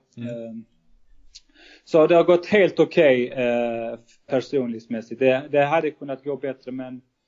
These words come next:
Speaker 2: men som anfallare är det inte heller jättelätt att spela i ett lag som inte helt och hållet funkar. Ja.
Speaker 1: Nej. Hur, eh, för jag har läst till mig att det, det är väl i princip bara utlänningarna som är professionella spelare,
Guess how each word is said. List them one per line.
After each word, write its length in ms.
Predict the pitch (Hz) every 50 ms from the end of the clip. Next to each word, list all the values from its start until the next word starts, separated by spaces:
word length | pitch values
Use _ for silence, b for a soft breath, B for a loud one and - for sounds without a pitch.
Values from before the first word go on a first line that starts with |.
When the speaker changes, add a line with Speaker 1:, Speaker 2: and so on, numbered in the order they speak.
| _ _ _ _ _ _
Speaker 2:
men 140 | - 160 151
som 140 | - 175 175
anfallare 380 | 175 185 180 - 190 160 151 156
är 20 |
det 60 | 165
inte 140 | 175 - 175
heller 160 | 170 165 160
jättelätt 500 | 156 156 165 - - 151 139 139 - _
att 100 | 143 131
spela 460 | _ - 147 143 139 139 135 127 127 127
i 40 | 127
ett 160 | 123 _ _ _
lag 260 | 139 139 147 165 156
som 160 | - 131 131
inte 160 | 131 - 127
helt 340 | 117 123 139 131 123 120 117 _ _ _ _ _ _ _ - _ -
och 80 | 127 117 117 113
hållet 280 | 127 127 120 113 -
funkar. 480 | - - 117 113 113 117 - 104 101 - - _
Ja. 240 | - 123 120 117 - _ _ _ _ _ _ _
Speaker 1:
Nej. 260 | 135 131 127 131 139 135 - B B B B B B B B B B B B B B _ - _ - 127
Hur, 280 | 143 156 151 147 143
eh, 300 | 143 143 139 139 135 131 127 104 98 _ _ _ _
för 220 | - - 160 151 - _ _ _ _ -
jag 80 | 147
har 120 | 147 151 156
läst 260 | 165 156 147 - -
till 140 | 156 143 139
mig 120 | 139 131
att 100 | 127 -
det, 140 | 143 139 139
det 120 | 135 143
är 40 | 143
väl 80 | 143 147
i 80 | 160
princip 320 | 147 160 135 139 135 113 117
bara 280 | 139 131 123 120 123
utlänningarna 640 | 139 135 123 110 - 151 151 151 151 147 139 131 123
som 160 | 110 117 120
är 80 | 110 110
professionella 480 | - 123 107 113 123 131 135 131 123
spelare, 440 | 117 - 123 120 120 135 135 131 123